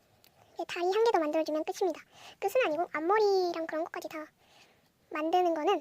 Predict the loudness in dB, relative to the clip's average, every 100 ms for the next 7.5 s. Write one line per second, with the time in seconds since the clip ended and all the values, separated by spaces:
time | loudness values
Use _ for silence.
0 | _ -6 0 0 0 _ _ _ -6 -6
1 | -6 -12 -10 -12 0 0 0 _ -20 -18
2 | -6 0 2 2 0 -4 _ -12 -4 0
3 | 2 4 2 2 -6 -14 -10 -6 -4 -4
4 | -4 -12 -20 -8 -8 -6 -10 -10 -8 -6
5 | -6 -6 -6 -8 -8 -14 -16 -18 -20 -20
6 | -20 -20 -20 _ _ -4 0 0 -2 _
7 | -6 -2 0 0